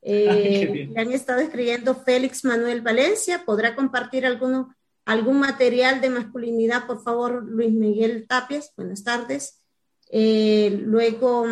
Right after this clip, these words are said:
Speaker 1: gracias a Ciudad Mujer por empoderarnos a las mujeres, cambiar esos estereotipos.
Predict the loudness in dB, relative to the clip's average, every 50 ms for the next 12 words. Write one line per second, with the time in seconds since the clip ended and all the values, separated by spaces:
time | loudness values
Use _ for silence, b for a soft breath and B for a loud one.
0 | 0 0 -2 -4 -10 -18 _ _ _ _ _ _ _ _ _ -2 0 2 2 0
1 | 0 0 0 0 0 0 -2 -2 -2 0 -2 -2 -4 -6 -2 -2 0 0 0 -2
2 | -4 -2 -2 0 0 2 2 0 0 2 0 0 -2 -2 -2 -4 -2 0 0 -2
3 | -2 -4 -6 -10 -6 -2 -2 0 0 0 -2 -4 -4 -4 -2 0 0 2 2 2
4 | 2 0 -2 -4 -6 -8 -6 -6 -4 -4 -4 -4 -6 -6 -6 -6 -4 -4 -4 -4
5 | -4 -6 -6 -6 -4 -6 -6 -6 -6